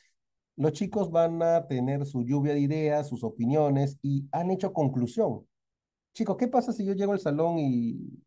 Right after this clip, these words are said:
con un anillo en el dedo? Ahí está, un anillo de oro en el dedo. ¿Qué infieren? ¿Qué deducen? Ah, profe, que se va a casar, profe, que usted, este, se viste elegante, ya,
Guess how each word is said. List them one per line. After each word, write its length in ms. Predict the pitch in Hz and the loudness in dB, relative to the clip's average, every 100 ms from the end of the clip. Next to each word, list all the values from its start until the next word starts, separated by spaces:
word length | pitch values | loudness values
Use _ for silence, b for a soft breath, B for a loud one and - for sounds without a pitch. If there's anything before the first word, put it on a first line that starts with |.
| - | -2
con 140 | 135 165 | 0 2
un 80 | 165 | 2
anillo 400 | 156 165 156 156 | 0 0 0 0
en 80 | |
el 120 | 123 113 | 0 0
dedo? 280 | 131 113 - | -2 -4 -6
Ahí 120 | 120 | -6
está, 240 | - 107 113 | -6 -4 0
un 140 | 135 | 4
anillo 320 | 143 151 160 | 4 4 4
de 100 | 139 | 4
oro 360 | 120 185 151 120 | 6 6 6 2
en 100 | 117 | 0
el 120 | 123 | 0
dedo. 300 | 139 117 117 - _ _ | 0 -2 -4 -14 _ _
¿Qué 100 | - | -4
infieren? 440 | 214 185 202 139 127 | -2 0 2 2 2
¿Qué 120 | 190 | 0
deducen? 500 | 190 165 - 107 - _ _ _ _ _ _ - | 0 0 -2 -6 -12 _ _ _ _ _ _ -12
Ah, 200 | - - | -8 -4
profe, 300 | 190 135 - | -2 -4 -6
que 160 | 117 | -6
se 100 | - | -4
va 100 | 113 - | -2 -2
a 60 | |
casar, 840 | 117 104 - 135 175 185 185 185 - _ _ _ _ _ | -4 -8 -4 0 4 4 4 2 -6 _ _ _ _ _
profe, 260 | - 135 135 | -4 -2 -2
que 200 | 117 113 | -2 -2
usted, 380 | 110 - 156 160 | -2 -4 -4 -2
este, 340 | 143 123 113 | -4 -4 -4
se 120 | 113 | -2
viste 240 | 120 139 151 | -2 -2 -2
elegante, 840 | 117 113 147 190 190 180 185 180 | -2 0 2 4 4 2 -2 -2
ya, 240 | 165 151 | 0 -2